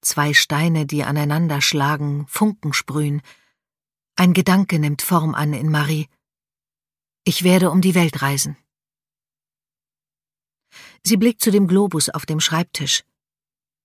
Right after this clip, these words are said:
„Kann man um die Erde laufen?“ „Nein“, murmelt Trollen,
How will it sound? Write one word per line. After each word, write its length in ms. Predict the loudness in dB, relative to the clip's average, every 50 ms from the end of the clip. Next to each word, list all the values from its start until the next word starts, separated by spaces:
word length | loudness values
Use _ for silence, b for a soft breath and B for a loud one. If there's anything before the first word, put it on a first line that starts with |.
| _ _ _ _ _ _ _ _ _ _ _ _ _ _ _ _ _ _ _ _ _ _ _ _ _ _ _ _ _ _
„Kann 180 | 0 2 4 6
man 160 | 6 6 6
um 140 | 4 4 2
die 100 | 2 2
Erde 280 | 2 4 2 2 4 4
laufen?“ 520 | 4 4 4 2 2 -2 -4 -6 -8 -8 _ _ _ _ _ _ _ _ _ _ _ _ _ _ _ _ _ _ _ _ _ _ _ _ _ _ _ _ _ _ _ _ _ _ _ -16
„Nein“, 580 | -12 -10 -6 -4 -2 0 0 0 0 -2 -4 _ _ _ _ _ _ _ _ _ _ _ _ -2
murmelt 440 | 0 2 2 2 2 0 -2 -4
Trollen, 420 | -6 -4 -2 -2 0 0 -2 -4